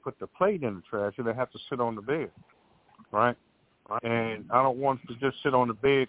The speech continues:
cover. I have to put it on the thing that I have my laptop on, so I would have to take my laptop off my lap, put it on the thing I got my laptop on, stop the work that I'm doing.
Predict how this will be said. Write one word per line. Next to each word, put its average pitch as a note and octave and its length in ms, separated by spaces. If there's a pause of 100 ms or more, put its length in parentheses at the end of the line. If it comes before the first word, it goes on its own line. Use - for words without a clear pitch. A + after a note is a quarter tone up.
(120)
cover. D3 360
I A#2+ 120
have B2 140
to A#2 80
put C#3+ 220
it B2 80
on A#2+ 200
the G#2+ 140 (500)
thing C3+ 160
that A#2+ 100
I A2+ 100
have A#2 200
my G#2 80
laptop C3 580
on, A2 260
so A2+ 80
I A2+ 40
would A2+ 160
have A#2+ 160
to G2+ 120
take A2 140
my G2+ 100
laptop C3+ 540
off G#2+ 240
my C#3+ 60
lap, A#2+ 280 (120)
put C#3 120
it C3+ 100
on C#3 120
the C3 80
thing B2+ 220
I B2 40
got A2 160
my G#2 80
laptop B2+ 520
on, G#2 200 (640)
stop C3 300
the B2 80
work C#3+ 280
that A#2+ 120
I'm G#2+ 120
doing. G#2+ 300